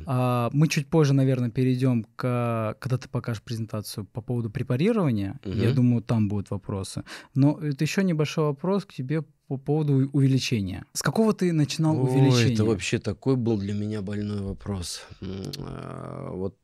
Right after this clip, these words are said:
Speaker 2: все, я на-, э, мои первые работы в Instagram. А, естественно, это турбина, никакого повышающего.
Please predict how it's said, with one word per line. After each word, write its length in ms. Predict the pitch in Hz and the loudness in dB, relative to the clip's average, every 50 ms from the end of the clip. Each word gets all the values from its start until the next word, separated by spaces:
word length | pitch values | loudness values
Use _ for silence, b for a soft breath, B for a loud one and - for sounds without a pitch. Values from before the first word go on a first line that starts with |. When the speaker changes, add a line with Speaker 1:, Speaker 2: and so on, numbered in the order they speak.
| - | -18
Speaker 2:
все, 240 | - - - 104 98 | -14 -8 -4 -4 -2
я 60 | 90 | -2
на-, 100 | 87 87 | -2 -4
э, 480 | 90 92 92 - - - - - 85 85 | -4 -6 -6 -8 -8 -10 -10 -12 -10 -6
мои 200 | 90 95 101 98 | -4 -2 -2 -2
первые 500 | - - 101 90 92 87 85 85 82 85 | 0 -2 -2 -2 -2 -4 -4 -4 -4 -4
работы 380 | 85 87 90 85 90 82 - 82 | -4 -4 -4 -4 -6 -6 -6 -8
в 20 | 82 | -8
Instagram. 680 | 80 - - 90 90 92 107 117 123 131 139 131 131 - - | -8 -6 -6 -6 -4 -2 -2 -2 -2 -2 -4 -6 -8 -12 -10
А, 80 | - | -8
естественно, 480 | 92 90 - - 107 95 - - 95 - - | -8 -6 -2 -2 -2 -2 -2 -4 -8 -8 -6
это 200 | - 95 - 98 | -8 -8 -8 -8
турбина, 480 | - - 90 85 87 104 120 123 117 117 113 | -10 -8 -8 -6 -4 -2 -2 -2 -2 -2 -4
никакого 480 | 98 87 82 98 92 - - 90 85 82 | -4 -6 -6 -8 -8 -6 -6 -8 -8 -8
повышающего. 880 | - 87 82 80 80 - - 117 120 113 104 - - 107 98 90 90 | -10 -12 -12 -12 -10 -6 -4 -4 -2 -2 -4 -4 -6 -6 -6 -6 -6